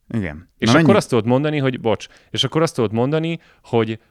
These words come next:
Speaker 2: az egész oktatás alatt te hiteles voltál, nem ámítottad a gyereket, de motiváltad arra, hogy dolgozzon, és amikor pedig volt arra szükség, hogy olyan képet, ö, mutass, vagy olyan tükröt mutass neki,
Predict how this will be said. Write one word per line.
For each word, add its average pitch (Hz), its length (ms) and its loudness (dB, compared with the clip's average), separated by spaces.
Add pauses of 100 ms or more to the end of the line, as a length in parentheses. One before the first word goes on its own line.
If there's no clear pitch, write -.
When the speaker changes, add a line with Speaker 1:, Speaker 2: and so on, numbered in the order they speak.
Speaker 2:
az 110 120 -2
egész 113 340 -4
oktatás 98 480 -6
alatt 107 260 0
te - 180 -6
hiteles 143 440 -2
voltál, 110 480 -2
nem 101 240 -2
ámítottad 135 540 -2
a 107 40 0
gyereket, 95 760 -6
de 117 140 2
motiváltad 101 640 0
arra, 95 200 -2
hogy 87 260 -6
dolgozzon, 113 680 0 (300)
és - 140 -6
amikor 113 340 -2
pedig 104 280 -4
volt 120 260 4
arra 104 460 0 (200)
szükség, 120 500 0
hogy 92 320 -2 (440)
olyan 117 280 -2
képet, 101 480 -4
ö, 95 240 -2
mutass, 107 380 -4
vagy 104 140 -4
olyan 117 220 -2
tükröt - 400 -2
mutass 104 320 -6
neki, 101 360 -6